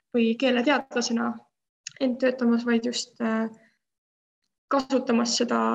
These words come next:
neid teadmisi ja oskusi ja silmaringi, mis ma siin omandasin,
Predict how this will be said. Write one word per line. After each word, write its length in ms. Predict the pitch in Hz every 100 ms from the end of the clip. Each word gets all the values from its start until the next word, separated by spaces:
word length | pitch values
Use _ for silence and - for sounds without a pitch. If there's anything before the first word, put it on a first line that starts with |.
| 233
neid 260 | - 233
teadmisi 400 | 277 247 226 226 233
ja 80 |
oskusi 400 | 240 247 240 233
ja 120 | 226 226
silmaringi, 580 | 262 233 226 220 226
mis 160 | 226 220
ma 320 | 233 226 240 196 - _
siin 220 | - 240
omandasin, 600 | 320 302 262 240 240 240